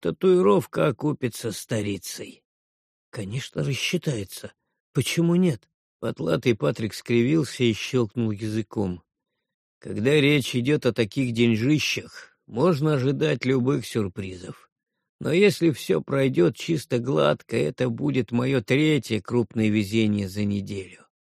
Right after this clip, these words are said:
А ведь я набил татуху меньше земного месяца назад». «Третье?» «Угу. Знаешь, скольким диким разведчикам посчастливилось открыть терроподобную планету, Рыжуля?»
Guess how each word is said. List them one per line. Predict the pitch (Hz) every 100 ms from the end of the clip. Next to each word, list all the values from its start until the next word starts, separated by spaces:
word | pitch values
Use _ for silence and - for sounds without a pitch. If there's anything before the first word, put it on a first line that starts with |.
| _ _ _ _ _
А | 107
ведь | 110 107
я | 131 160
набил | 170 156 156 165
татуху | 156 143 - 175 - 139
меньше | 107 131 175 - 170
земного | 131 147 147 160 160
месяца | 151 147 135 - -
назад». | 143 135 104 117 113 - _ _ _ _ _
«Третье?» | - 98 101 117 - 165 165 104 _ _ _
«Угу. | 113 120 104 131 143 - _ _ _
Знаешь, | 101 107 170 196
скольким | - 180 180 135 135 131
диким | 156 - 123
разведчикам | 123 120 143 170 - - 98 - _ _
посчастливилось | 160 - 165 - 180 170 156 135
открыть | 151 - 170 165
терроподобную | - 165 131 147 151 151 131 131
планету, | 113 151 160 156 98 104
Рыжуля?» | 110 135 120 113 90 -